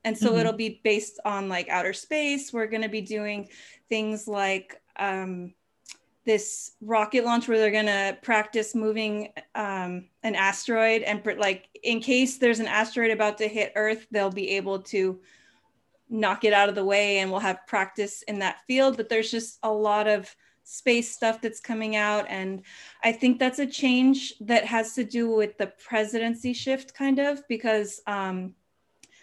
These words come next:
Speaker 1: Trump was not involved with climate change or things like that. So he had pulled away from it.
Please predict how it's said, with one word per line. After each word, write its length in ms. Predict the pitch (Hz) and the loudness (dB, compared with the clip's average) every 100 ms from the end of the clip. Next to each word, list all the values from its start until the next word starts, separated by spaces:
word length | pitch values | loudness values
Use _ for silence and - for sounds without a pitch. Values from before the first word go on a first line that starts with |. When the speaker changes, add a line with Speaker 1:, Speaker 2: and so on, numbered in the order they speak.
| _ _ _ _ | _ _ _ _
Speaker 1:
Trump 420 | - 262 254 254 - _ _ | 0 4 6 4 -2 _ _
was 280 | 233 233 208 | -2 0 4
not 440 | 233 220 214 202 - _ - | 4 4 4 2 -2 _ -4
involved 580 | 240 226 220 214 214 214 | -2 0 2 4 2 2
with 320 | 202 196 - | -2 -2 -6
climate 400 | - 220 214 202 | -2 0 0 -4
change 580 | - 220 202 202 202 - - | -6 -6 -6 -6 -8 -12 -8
or 340 | 196 190 185 185 | -4 -2 -4 -6
things 220 | 226 214 | -6 -4
like 180 | 214 208 | -2 -2
that. 320 | 208 202 196 | 2 2 2
So 440 | - - 214 196 190 | -4 -2 0 0 -2
he 160 | 220 | 0
had 180 | 220 196 | 0 0
pulled 240 | - 220 196 | -2 -4 -2
away 240 | 190 202 | -2 -2
from 220 | 214 226 | -4 -4
it. 260 | 226 226 | -2 -4